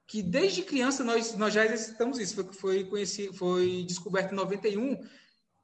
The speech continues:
desculpa, em noventa e sete, e desde criança nós, nós temos a célula espelho. Nós es-, nos espelhamos nas pessoas que nós convivemos. Vocês estão casados, vocês começam a adquirir trejeitos da outra pessoa,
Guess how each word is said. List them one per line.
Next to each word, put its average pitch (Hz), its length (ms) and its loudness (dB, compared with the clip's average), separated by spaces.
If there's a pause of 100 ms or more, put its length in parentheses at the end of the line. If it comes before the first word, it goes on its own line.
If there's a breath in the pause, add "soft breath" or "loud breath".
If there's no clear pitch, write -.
(200)
desculpa, 175 340 -2
em 175 40 4
noventa 180 280 2
e 196 60 -4
sete, 240 520 0
e 196 100 -8
desde 240 380 4
criança 226 280 -4
nós, 226 480 -2
nós 196 320 -4
temos 208 180 2
a 220 40 0
célula 214 260 0
espelho. 208 380 0
Nós 185 240 0
es-, - 220 -6
nos 240 220 -2
espelhamos 254 880 0 (340)
nas 190 180 0
pessoas 208 480 4
que 214 120 -4
nós 208 600 0
convivemos. 220 800 -2 (460)
Vocês 233 180 -4
estão 240 160 -2
casados, 208 480 2
vocês - 120 -6
começam 196 300 -2
a 196 40 0
adquirir 208 880 -2
trejeitos 220 560 8
da 180 100 6
outra 180 160 2
pessoa, 180 800 0